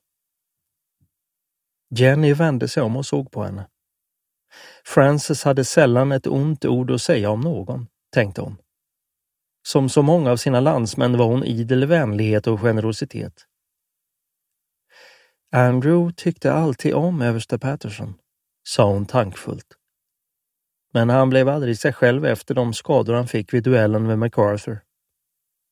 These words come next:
Det var därför han började dricka. Andrew säger att han har ständiga smärtor. Gud give att han får nå England välbehållen. Fast,"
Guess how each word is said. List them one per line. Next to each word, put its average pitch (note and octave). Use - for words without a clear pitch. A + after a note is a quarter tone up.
Det A2+
var A2
därför A2
han B2
började A2+
dricka. A#2
Andrew C3+
säger C3
att B2
han C3
har B2
ständiga G#2
smärtor. G#2+
Gud B2
give A#2+
att A2+
han A#2+
får B2+
nå A#2+
England A2+
välbehållen. G2
Fast," -